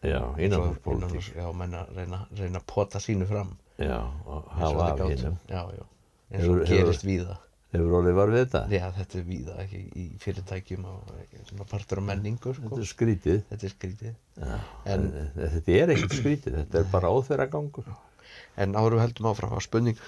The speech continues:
Speaker 2: við erum eftir að spjalla um miklu meira um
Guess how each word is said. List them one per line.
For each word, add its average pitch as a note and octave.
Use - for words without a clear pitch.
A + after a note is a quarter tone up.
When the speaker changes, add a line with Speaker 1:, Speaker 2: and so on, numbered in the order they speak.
Speaker 2:
við A2
erum G2+
eftir A2
að G2+
spjalla A2
um F#2
miklu G#2
meira G2+
um G2+